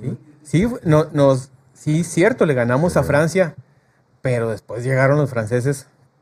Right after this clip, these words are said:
Speaker 1: con todo y nos ganaron dos. Una en
Speaker 2: Sí.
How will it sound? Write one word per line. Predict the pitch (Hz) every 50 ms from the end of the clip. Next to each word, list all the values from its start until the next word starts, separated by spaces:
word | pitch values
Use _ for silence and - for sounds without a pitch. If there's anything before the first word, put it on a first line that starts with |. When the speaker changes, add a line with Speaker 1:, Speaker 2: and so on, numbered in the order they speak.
| _ _
Speaker 1:
con | _ - 113 107 104 101 101 _
todo | 110 101 110 123
y | 135
nos | 131 113 101
ganaron | 98 95 95 98 107 117 117 117
dos. | 113 104 113 160 180 180 _ _
Una | - 107 113 113 127 135 139 127 120 110 107
en | 104 104 101
Speaker 2:
Sí. | 101 95